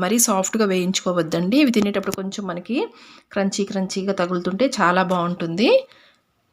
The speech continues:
ఇలా లైట్గా ఫ్రై చేసుకోవాలి. ఇవి ఈ విధంగా మనకి స్టవ్ మీద వేగుతూ ఉన్న టైంలోనే పక్కన మరొక బౌల్ తీసుకోండి. ఒక బౌల్ తీసేసుకొని అందులోకి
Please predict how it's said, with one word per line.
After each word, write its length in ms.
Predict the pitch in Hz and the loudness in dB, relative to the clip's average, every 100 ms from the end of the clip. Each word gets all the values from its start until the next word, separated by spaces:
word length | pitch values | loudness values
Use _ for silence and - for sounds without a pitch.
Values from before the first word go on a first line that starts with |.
| _ _ _ | _ _ _
ఇలా 120 | 208 190 | 0 2
లైట్గా 340 | 185 185 208 277 | 0 -2 0 2
ఫ్రై 120 | 202 175 165 | 2 0 -2
చేసుకోవాలి. 580 | 165 170 160 156 160 - - _ _ _ _ _ _ _ _ - - _ 196 | -4 -2 0 0 -2 -8 -16 _ _ _ _ _ _ _ _ -20 -20 _ -2
ఇవి 120 | 214 269 | 2 4
ఈ 20 | 214 | 4
విధంగా 300 | 190 196 196 185 | 4 4 4 2
మనకి 220 | 190 180 180 | 0 -2 2
స్టవ్ 200 | 190 190 | 2 4
మీద 180 | 190 180 180 175 | 2 2 2 4
వేగుతూ 280 | 196 196 202 | 2 4 4
ఉన్న 100 | 190 185 | 2 2
టైంలోనే 420 | 175 170 175 185 370 466 - | 0 0 0 2 2 0 -2
పక్కన 260 | 190 196 185 170 | 0 2 2 4
మరొక 240 | 185 180 180 - - _ 208 | 2 2 -2 -2 -12 _ 2
బౌల్ 200 | 185 190 196 | 4 4 2
తీసుకోండి. 540 | 185 - 175 165 208 466 523 - _ _ _ _ _ _ _ _ _ - | 0 0 -2 0 4 4 2 -4 _ _ _ _ _ _ _ _ _ -8
ఒక 80 | 185 | 0
బౌల్ 220 | 185 185 214 | 4 4 4
తీసేసుకొని 520 | 202 190 165 - 190 180 | 2 2 0 2 0 2
అందులోకి 500 | 185 185 170 170 | 2 2 0 0